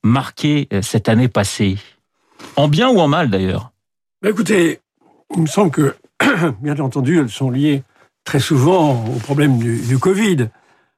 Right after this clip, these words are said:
Speaker 2: Alors, je veux commencer par, disons, ceux qui m'ont un peu exaspéré, ceux que j'ai trouvé un peu des têtes à claques,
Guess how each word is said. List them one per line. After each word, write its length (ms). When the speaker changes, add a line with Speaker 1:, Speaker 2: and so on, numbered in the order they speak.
Speaker 2:
Alors, 340
je 140
veux 60
commencer 420
par, 520
disons, 600
ceux 240
qui 180
m'ont 420
un 140
peu 160
exaspéré, 800
ceux 480
que 60
j'ai 140
trouvé 280
un 80
peu 140
des 120
têtes 260
à 60
claques, 520